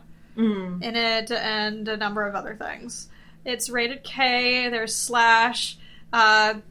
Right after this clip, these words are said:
Speaker 2: the main pairing isn't actually a pairing, it's more of a triad,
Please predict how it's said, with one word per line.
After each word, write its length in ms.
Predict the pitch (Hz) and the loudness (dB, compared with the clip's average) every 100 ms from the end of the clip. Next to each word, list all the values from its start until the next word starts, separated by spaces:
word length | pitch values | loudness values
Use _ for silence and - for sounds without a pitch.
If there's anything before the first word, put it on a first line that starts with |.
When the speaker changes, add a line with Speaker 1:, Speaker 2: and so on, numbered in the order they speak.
| - | -10
Speaker 2:
the 80 | |
main 480 | 240 240 240 233 233 - - - | 0 2 2 -2 -10 -14 -20 -10
pairing 400 | - 339 320 285 | 2 4 4 0
isn't 200 | 277 277 | -4 -2
actually 360 | 254 - 262 | -2 0 -2
a 60 | 240 | -2
pairing, 520 | - 330 277 262 262 | 2 6 6 6 2
it's 220 | 254 254 | -2 -2
more 180 | 254 254 | 0 0
of 140 | 247 | 2
a 280 | 240 233 240 - - - - | 4 2 2 -6 -20 -20 -12
triad, 800 | - 359 269 226 208 208 247 | 4 8 8 6 4 6 4